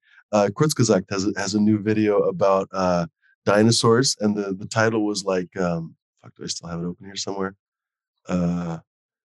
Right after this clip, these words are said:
this is so fun. Uh, where the frick is it? Come on,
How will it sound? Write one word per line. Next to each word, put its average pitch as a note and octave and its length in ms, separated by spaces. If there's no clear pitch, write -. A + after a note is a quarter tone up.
this G#2+ 100
is - 60
so F2 260
fun. F2+ 500
Uh, F2+ 360
where F#2 180
the F2 60
frick - 280
is C#2+ 140
it? - 100
Come E2+ 160
on, E2 220